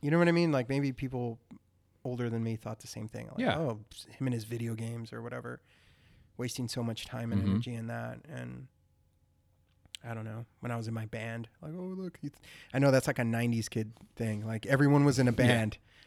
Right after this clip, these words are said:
Speaker 1: because we all thought we were gonna get
Speaker 2: Yeah.
Speaker 1: famous. You know what I mean?
Speaker 2: Mm-hmm.
Speaker 1: That's, it's the big joke about us from the
Speaker 2: Mm-hmm.
Speaker 1: eighties and nineties. So, you know, maybe they thought that was funny.
Speaker 2: Yeah.
Speaker 1: I don't know.
Speaker 2: Yeah, man. Thank you for the question.
Speaker 1: Yeah,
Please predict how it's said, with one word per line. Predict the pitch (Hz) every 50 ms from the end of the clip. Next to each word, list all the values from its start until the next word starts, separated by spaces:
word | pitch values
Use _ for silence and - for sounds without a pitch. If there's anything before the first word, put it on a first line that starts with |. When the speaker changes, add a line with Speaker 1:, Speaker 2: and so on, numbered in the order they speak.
| - -
Speaker 1:
because | 131 123 139 117
we | 110 131 127
all | 123 120 113
thought | - 135 123 123
we | 110 123 120
were | 120 117
gonna | 120 120 120
get | 113 123 120 - -
Speaker 2:
Yeah. | 135 120 104
Speaker 1:
famous. | 110 113 110 107 104 - - - - -
You | 147 143
know | 143 143
what | 139 139
I |
mean? | 135 135 135
Speaker 2:
Mm-hmm. | 135
Speaker 1:
That's, | 135 127 - 98 - -
it's | 135 131 123 - -
the | - 135
big | 110 139 135 113
joke | 104 - 135 127 123 - -
about | 117 113 107 107 107 - -
us | 120 113 110 107 -
from | - 104 95 95
the | 95 92
Speaker 2:
Mm-hmm. | 92 117
Speaker 1:
eighties | 117 113 113 110 104
and | 110
nineties. | 113 120 135 131 117 107 107 113 - - - - - - - - - - - - _ _ _
So, | - 156 160
you | 160 151
know, | 147 143
maybe | 139 131 131 135
they | 131 131
thought | 131 127 127 -
that | 123 127 123 107
was | 120 123
funny. | - - 110 113 117 117 - - _ _ _ _ _ -
Speaker 2:
Yeah. | 151 139 104 - - - - - - - _ _ _ _ - _
Speaker 1:
I | 123
don't | 113 107
know. | 120 120 135 - -
Speaker 2:
Yeah, | 139 113 92
man. | 90 90 92 101 101 - _ _ _ _ _ _ _ _ _ _ _ _
Thank | - 135 123
you | 107
for | 101 104
the | 95
question. | - - 98 98 - - 98 92 92 - - _ _ _ _ _ _ _ _ _ _ _ _ _ _ _ _ _ _ _ -
Speaker 1:
Yeah, | 123 127 127 120